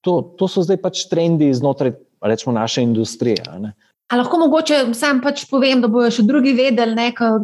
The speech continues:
Speaker 2: gimnazijci sem prosila tudi, da mi odgovorijo na vprašanje,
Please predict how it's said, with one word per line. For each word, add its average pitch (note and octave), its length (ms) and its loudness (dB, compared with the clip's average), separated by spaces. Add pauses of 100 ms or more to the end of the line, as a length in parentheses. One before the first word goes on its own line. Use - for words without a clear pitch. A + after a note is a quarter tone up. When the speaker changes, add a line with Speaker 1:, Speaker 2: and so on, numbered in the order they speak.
(140)
Speaker 2:
gimnazijci A#3 560 4
sem B3 240 -4
prosila B3+ 400 -2
tudi, A#3+ 240 0
da A#3+ 80 2
mi A#3 80 4
odgovorijo A#3 580 2
na A#3 200 2
vprašanje, A#3+ 640 -2